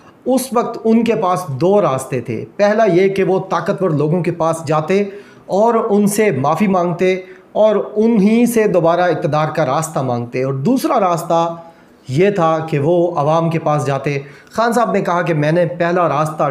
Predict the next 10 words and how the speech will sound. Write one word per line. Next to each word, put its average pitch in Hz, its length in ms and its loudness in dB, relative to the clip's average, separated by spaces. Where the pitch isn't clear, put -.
ठुकरा 147 320 0
दिया 156 220 2
जब 131 220 -2
मैं 139 60 0
मुश्किलात 131 540 -2
में 160 100 -2
था 156 360 -4
उस 202 200 -6
वक्त - 160 -2
भी, 196 220 0